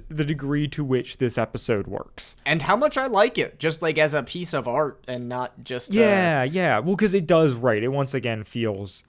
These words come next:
Speaker 1: like, aside from the line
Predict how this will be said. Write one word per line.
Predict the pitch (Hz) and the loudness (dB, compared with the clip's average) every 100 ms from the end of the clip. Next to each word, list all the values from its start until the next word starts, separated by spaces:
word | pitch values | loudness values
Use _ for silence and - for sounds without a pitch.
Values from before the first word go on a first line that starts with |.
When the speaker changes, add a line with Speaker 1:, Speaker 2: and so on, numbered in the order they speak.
| _ _ _ | _ _ _
Speaker 1:
like, | 135 113 - - _ _ _ _ _ _ _ _ _ _ _ - | -2 -2 -4 -20 _ _ _ _ _ _ _ _ _ _ _ -6
aside | 139 - 170 180 156 | -4 0 0 0 0
from | 190 165 | -4 0
the | 151 | 0
line | 127 117 117 123 117 113 110 | 0 -2 0 0 0 -2 -6